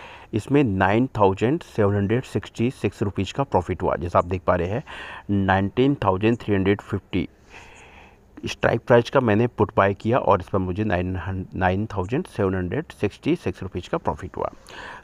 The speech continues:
सेकंड जो ट्रेड लिया मैंने फिन निफ्टी में, ये मेरा ट्रेड था, but यहाँ पर मुझे लॉस देखने को मिला। ये एक छोटा लॉस था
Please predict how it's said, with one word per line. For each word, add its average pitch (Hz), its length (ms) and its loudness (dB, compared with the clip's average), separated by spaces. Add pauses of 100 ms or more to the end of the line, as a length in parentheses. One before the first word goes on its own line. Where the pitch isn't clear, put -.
(100)
सेकंड 131 300 2
जो 143 80 2
ट्रेड 104 220 4
लिया 101 200 2
मैंने 101 220 0
फिन 104 260 -2
निफ्टी 107 260 -2
में, 104 140 2
ये 98 180 0
मेरा 95 160 2
ट्रेड 98 280 -2
था, 110 200 0 (120)
but 110 240 0
यहाँ 92 120 0
पर 95 140 -4
मुझे 92 260 -2
लॉस 92 360 2
देखने 101 220 -2
को 98 100 -2
मिला। 98 260 0 (200)
ये 98 100 -2
एक 104 120 -6
छोटा 104 240 2
लॉस 98 280 2
था 135 200 -2